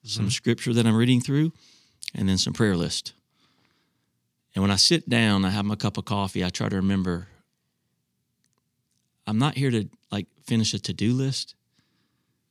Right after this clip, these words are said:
Speaker 1: I'm here to meet with God.
Speaker 2: Yeah.
Speaker 1: And I'm here to get to know him.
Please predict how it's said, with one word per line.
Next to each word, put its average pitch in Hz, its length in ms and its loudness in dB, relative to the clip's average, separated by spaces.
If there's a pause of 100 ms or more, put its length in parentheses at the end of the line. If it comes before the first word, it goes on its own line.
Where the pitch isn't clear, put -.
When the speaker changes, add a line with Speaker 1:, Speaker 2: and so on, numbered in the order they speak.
(680)
Speaker 1:
I'm 90 100 -4
here 127 140 0
to 117 80 2
meet 107 180 4
with - 120 -2
God. - 340 -4 (200)
Speaker 2:
Yeah. 117 260 -10 (720)
Speaker 1:
And 95 120 -2
I'm 92 60 2
here 107 120 2
to 104 60 2
get 101 180 0
to 87 100 -4
know 90 320 2
him. - 140 -8